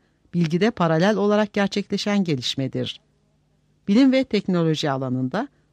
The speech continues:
bu dönemdeki pek çok ileri adımın silah yarışının ve deniz aşırı ticaretteki kıyasıya mücadelenin yan ürünleri olduğu kuşkusuzdur.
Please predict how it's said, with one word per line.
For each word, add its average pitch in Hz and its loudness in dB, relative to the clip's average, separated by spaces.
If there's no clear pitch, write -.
bu 185 0
dönemdeki 160 2
pek 233 -2
çok 240 -4
ileri 208 2
adımın 190 2
silah 196 -2
yarışının 180 -2
ve 143 -2
deniz 170 0
aşırı 202 -4
ticaretteki 180 -6
kıyasıya 196 -2
mücadelenin 143 -2
yan 196 -2
ürünleri 135 -4
olduğu 123 -6
kuşkusuzdur. 127 -8